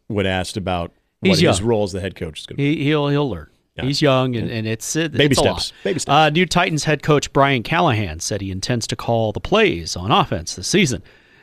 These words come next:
Speaker 2: He is entering his fourteenth season of coaching in the N F L. Man, time flies, including the past five as the Bengals offensive coordinator, but Callahan didn't call the plays in Cincinnati.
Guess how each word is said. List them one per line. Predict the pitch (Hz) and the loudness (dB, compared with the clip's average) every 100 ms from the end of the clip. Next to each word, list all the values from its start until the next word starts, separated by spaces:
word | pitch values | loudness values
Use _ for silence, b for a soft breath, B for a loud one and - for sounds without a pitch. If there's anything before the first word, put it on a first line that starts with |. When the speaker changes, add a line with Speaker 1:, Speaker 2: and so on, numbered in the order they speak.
| b - | b -14
Speaker 2:
He | 80 | -12
is | 78 113 | -6 -4
entering | 113 131 113 | 0 0 2
his | 107 | 0
fourteenth | - 143 - 147 | 2 2 2 0
season | - 160 139 | 2 0 0
of | 120 | 0
coaching | - 151 - | 2 2 2
in | 135 | 0
the | 127 | 0
N | |
F | 139 170 | -2 0
L. | 139 | 0
Man, | 117 90 | -2 -4
time | - 87 | -8 -12
flies, | - 98 110 | -6 -4 -4
including | 104 113 101 | -4 -4 -4
the | - | -2
past | 120 113 | -2 0
five | - 120 139 123 | 0 2 2 -2
as | |
the | 98 | 0
Bengals | 120 131 117 | 0 2 2
offensive | 113 113 - 117 110 | 2 0 0 -4 -2
coordinator, | - 160 151 139 | 2 2 4 0
but | 127 | 0
Callahan | 143 139 139 135 | 0 2 2 0
didn't | 135 | 0
call | - 131 | 2 0
the | - | 0
plays | - 196 208 | 0 0 2
in | 135 | -2
Cincinnati. | - 123 - 110 123 | -2 -4 -2 -2 0